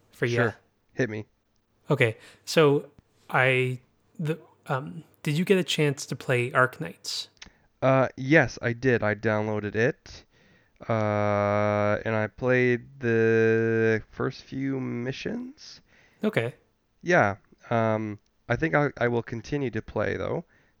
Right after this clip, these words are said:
Speaker 2: because I like tower defense games, which is what it is.
Speaker 1: Yeah. Um, so I was feeling a little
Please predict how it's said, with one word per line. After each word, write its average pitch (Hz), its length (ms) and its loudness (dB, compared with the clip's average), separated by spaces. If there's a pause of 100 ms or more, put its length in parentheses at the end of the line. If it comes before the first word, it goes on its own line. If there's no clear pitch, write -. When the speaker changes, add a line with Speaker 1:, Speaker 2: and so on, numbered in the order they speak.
Speaker 2:
because 120 960 0
I 120 220 -2
like 113 480 -6 (300)
tower 101 200 -4
defense 185 320 -6
games, - 480 -14 (360)
which - 260 -14
is - 520 -12
what 113 260 -8
it - 140 -12
is. 208 400 -12 (440)
Speaker 1:
Yeah. 170 240 -2 (320)
Um, 135 540 0 (680)
so 131 360 2 (840)
I 143 380 2
was 139 280 0
feeling 135 400 0
a 120 80 0
little 123 240 -4